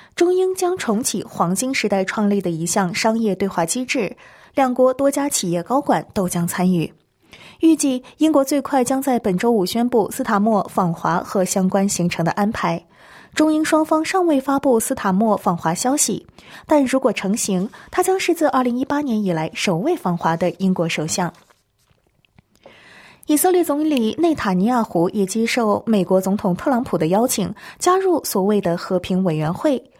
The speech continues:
该倡议的初步目标是结束加沙冲突，随后可能扩大至应对其他地区的冲突。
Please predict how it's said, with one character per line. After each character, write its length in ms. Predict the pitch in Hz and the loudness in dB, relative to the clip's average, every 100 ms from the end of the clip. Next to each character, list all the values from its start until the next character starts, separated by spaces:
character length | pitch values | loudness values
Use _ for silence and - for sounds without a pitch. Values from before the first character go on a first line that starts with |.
| _ - - | _ -20 -18
该 160 | - 339 | 0 0
倡 200 | - 330 | 4 2
议 140 | 311 | 4
的 140 | 302 254 | 4 2
初 220 | - 294 | 2 -2
步 160 | 285 254 | 2 2
目 160 | 240 | 2
标 220 | 233 247 | 2 2
是 300 | 254 - 208 | 2 2 0
结 240 | 160 196 180 | 0 2 2
束 320 | - 196 170 | 2 0 0
加 160 | - 196 | 2 0
沙 160 | 196 | 0
冲 240 | 190 233 262 | -2 -2 -2
突， 300 | - 170 - - - | 0 0 -2 -12 -8
随 160 | - 320 | 0 2
后 220 | 403 370 | 4 0
可 140 | - | 0
能 100 | 190 | -2
扩 180 | 202 - | -2 0
大 180 | 226 202 | 2 0
至 200 | - 185 | 0 -2
应 200 | 233 226 | 0 0
对 180 | 214 175 | 0 -2
其 200 | - 180 | -2 -6
他 220 | - 190 | -2 -2
地 160 | 196 180 | 0 -4
区 160 | - | -2
的 100 | 165 | -4
冲 220 | 160 196 | 0 0
突。 280 | 202 220 220 | 2 0 0